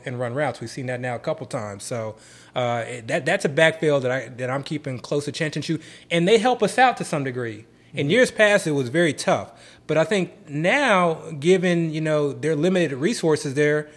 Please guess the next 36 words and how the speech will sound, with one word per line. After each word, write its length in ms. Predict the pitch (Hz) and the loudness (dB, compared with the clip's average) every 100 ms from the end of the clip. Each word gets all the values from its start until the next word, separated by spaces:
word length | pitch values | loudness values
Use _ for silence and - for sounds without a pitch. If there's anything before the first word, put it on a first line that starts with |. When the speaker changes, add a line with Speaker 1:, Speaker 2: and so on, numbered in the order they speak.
| - - - | -20 -20 -4
Speaker 1:
and 180 | 147 143 | 0 0
the 60 | |
fact 260 | - 175 170 | 2 2 4
that 160 | 160 | 0
they 160 | 165 170 | 2 0
keep, 480 | 170 - 208 208 202 - _ _ _ _ _ - - - - | 0 -6 -6 -6 -8 -20 _ _ _ _ _ -20 -12 -12 0
uh, 400 | 165 143 135 123 - | 4 4 2 -2 -6
you 140 | 151 143 | -6 -2
know, 60 | |
at 100 | 127 | 0
least 220 | 139 180 165 | 2 0 2
one 160 | 170 | 0
or 60 | 185 | 0
two 180 | 180 185 | 2 2
of 80 | |
those 200 | 175 160 | 4 2
running 300 | 131 165 160 | 2 0 0
backs 280 | 139 151 143 - | 2 2 0 -2
inactive, 680 | 165 139 220 - 127 123 - | -2 2 2 2 -4 -4 -10
Speaker 2:
Mm-hmm. 260 | 143 123 131 | -12 -8 -4
Speaker 1:
now 120 | 160 | 0
you 160 | 214 202 | 2 4
have 100 | 185 | 2
a 60 | |
better 220 | 160 170 151 | 4 4 4
sense. 340 | - 160 - | 0 -2 -4
'Cause 200 | 135 117 | -6 -4
usually 300 | 185 240 185 | -2 0 2
it's 160 | 151 - - | 0 -2 -6
only 460 | 160 160 151 135 - - _ | -4 -2 -4 -4 -8 -20 _
three 180 | 160 185 | 2 2
of 80 | 165 | 4
those 200 | 156 147 | 2 0
four 200 | - 151 | 0 0
guys 360 | 147 165 131 110 | 2 2 2 -2
between 840 | 127 - 151 143 139 135 131 | -8 -4 -2 -2 -2 -2 -4